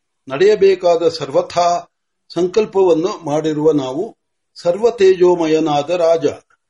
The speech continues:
ಸರ್ವದೇವತಾಮಯನಾದ ಬ್ರಾಹ್ಮಣ,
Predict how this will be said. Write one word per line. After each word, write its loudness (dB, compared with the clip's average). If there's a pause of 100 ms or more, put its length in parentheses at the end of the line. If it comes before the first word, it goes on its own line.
(800)
ಸರ್ವದೇವತಾಮಯನಾದ 2
ಬ್ರಾಹ್ಮಣ, -8